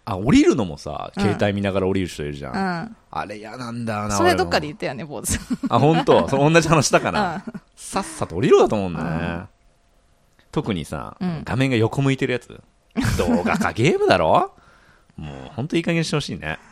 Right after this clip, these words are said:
Speaker 2: そうですね。
Speaker 1: はい。
Speaker 2: はい。乗り降りの時だけは気をつけてほしいですね。
Speaker 1: そうですね。
Speaker 2: はい。
Speaker 1: えー、続きまして。
Speaker 2: はい。
Speaker 1: 第三十二夜。
Speaker 2: うん。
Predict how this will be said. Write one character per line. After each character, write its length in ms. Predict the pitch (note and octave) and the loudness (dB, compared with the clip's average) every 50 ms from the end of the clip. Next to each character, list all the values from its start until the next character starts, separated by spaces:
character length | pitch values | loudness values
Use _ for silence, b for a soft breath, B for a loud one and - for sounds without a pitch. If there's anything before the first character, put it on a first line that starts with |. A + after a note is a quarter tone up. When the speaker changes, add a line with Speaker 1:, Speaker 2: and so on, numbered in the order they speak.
| b b b b b b b _ _ - | b b b b b b b _ _ -16
Speaker 2:
そ 160 | - - - | -12 -10 -10
う 20 | |
で 60 | - | -10
す 120 | - - - | -10 -10 -6
ね。 180 | E3 G3+ G#3+ | -2 0 0
Speaker 1:
は 120 | G#3+ G#3+ F#3 | 2 2 0
い。 100 | - - _ _ | -2 -4 _ _
Speaker 2:
は 240 | - F3+ D#3+ D#3+ D#3 | -12 -8 -8 -6 -6
い。 80 | - F3+ | -2 -2
乗 120 | F#3+ G#3 | 0 2
り 120 | G#3 A#3+ | 4 4
降 100 | A#3+ A#3 | 4 4
り 80 | G#3 F3+ | 4 2
の 100 | E3+ E3+ | -2 -4
時 220 | F3 A3+ - A#3 | -6 -6 -4 -2
だ 100 | F#3 F#3 F3 | -4 -4 -2
け 120 | - C#4 | -2 -2
は 240 | B3 G3 - F#2 - _ _ _ _ _ _ _ _ _ _ _ _ | 0 0 -2 -4 -6 _ _ _ _ _ _ _ _ _ _ _ _
気 100 | - - | -14 -12
を 40 | E3 | -12
つ 60 | - | -12
け 80 | - - | -14 -18
て 60 | F#2 | -18
ほ 40 | - | -18
し 100 | - - | -18 -18
い 20 | |
で 60 | F#3+ | -8
す 20 | - | -2
ね。 20 | |
Speaker 1:
そ 100 | - - | -2 -2
う 40 | - | -2
で 80 | - | 0
す 80 | G#3 G#3+ | 0 0
ね。 360 | G#3+ - B2 - G#3+ A3 G#3+ - | 2 2 2 0 -2 -4 -8 -8
Speaker 2:
は 140 | - F3 E3+ | -8 -8 -8
い。 120 | - - - _ _ _ _ _ _ _ - b b b b b b b b b b b | -10 -12 -16 _ _ _ _ _ _ _ -20 b b b b b b b b b b b
Speaker 1:
え 640 | - B2+ B2 A#2 A2+ G#2+ G2+ G2 F#2 E2+ D#2+ D2+ D2 | 0 2 4 4 4 4 2 2 2 0 -2 -4 -6
ー、 40 | - | -4
続 140 | - F3 G3 | -4 -2 2
き 60 | F#3 | 2
ま 80 | E3 C3 | 2 2
し 40 | - | 2
て。 140 | E2 C2+ - - | 0 -8 -8 -8
Speaker 2:
は 180 | - G3 F#3 | -6 -4 -4
い。 140 | F3 G3 - _ - - - _ _ _ _ _ _ _ _ _ _ _ _ _ _ _ _ _ _ _ _ _ _ _ - b b b b b b _ - | -4 -6 -10 _ -20 -20 -20 _ _ _ _ _ _ _ _ _ _ _ _ _ _ _ _ _ _ _ _ _ _ _ -20 b b b b b b _ 2
Speaker 1:
第 240 | C3 F#3 G3+ B2+ | 4 4 4 2
三 360 | - - - G#3 A3+ A#3+ A3 E3 | 0 -2 0 2 2 2 2 0
十 200 | G#2+ E2 C#2 C2+ | -2 -4 -6 -4
二 140 | D#2 F#2+ | 0 2
夜。 160 | A2+ F2 C2+ - _ _ _ _ | 2 2 2 -2 _ _ _ _
Speaker 2:
う 60 | - A#3+ | -6 -4
ん。 260 | B3 A3+ G3 G3+ | -4 -4 -4 -6